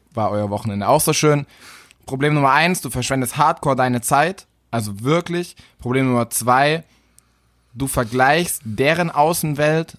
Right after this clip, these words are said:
mit deiner Innenwelt. Das ist jetzt richtiger Deep Shit. Ich sag's nochmal, du vergleichst deren Außenwelt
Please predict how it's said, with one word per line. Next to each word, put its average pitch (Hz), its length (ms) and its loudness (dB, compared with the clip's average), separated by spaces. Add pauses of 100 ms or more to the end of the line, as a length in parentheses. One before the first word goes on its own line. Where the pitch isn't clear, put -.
(100)
mit 104 220 -6
deiner 113 380 0 (100)
Innenwelt. 92 600 -4 (1800)
Das 110 120 -4
ist - 40 -4
jetzt 113 160 -4
richtiger 135 340 0
Deep 170 300 0
Shit. 170 340 0 (220)
Ich 107 140 -6
sag's 131 220 0
nochmal, 156 360 2
du 131 80 -6
vergleichst 127 540 -2
deren 170 560 0 (480)
Außenwelt 180 920 0